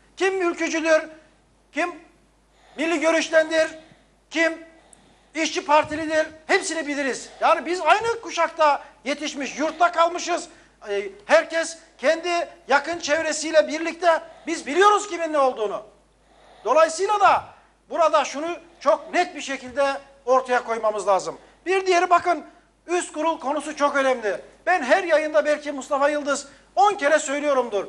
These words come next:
Üst kurul, üst kurul, üst kurul. Bizim bürokrasideki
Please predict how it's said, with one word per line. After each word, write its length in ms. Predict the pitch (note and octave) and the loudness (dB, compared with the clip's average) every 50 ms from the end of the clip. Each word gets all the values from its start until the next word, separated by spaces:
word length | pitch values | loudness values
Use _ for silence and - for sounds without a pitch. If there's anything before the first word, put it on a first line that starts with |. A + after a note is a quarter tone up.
| - - - _ - | -10 -18 -20 _ 2
Üst 300 | F4+ G4+ G4 F#4+ G4+ - | 2 4 4 2 -2 -6
kurul, 360 | D#4+ D4+ C#4+ C4+ B3+ A#3+ B3+ | -6 -2 0 0 0 -2 -2
üst 260 | E4 F#4+ F#4 F#4 F#4+ | -2 -2 -2 -2 -4
kurul, 280 | - F4 F4 F4+ F4 C4+ | -4 0 2 2 2 2
üst 240 | D4+ F#4 F4+ F4+ F4+ | 0 -2 -2 -2 -2
kurul. 280 | F4+ E4 D4 B3 B2 - - - - _ _ - | 2 2 4 2 2 -2 -10 -20 -20 _ _ -8
Bizim 340 | C4+ D#4 D4+ F#4 F#4 F#4 F#4 - - - - _ _ _ _ | -8 -4 0 0 0 0 0 -4 -12 -20 -20 _ _ _ _
bürokrasideki 880 | - D4+ F4+ F4+ F4 F4+ F4+ E4+ D#4+ E4 E4+ F4 F4 D#4+ E4 D#4+ F4 | 0 4 4 4 4 4 2 2 2 0 -4 -6 -6 -6 -4 -4 -4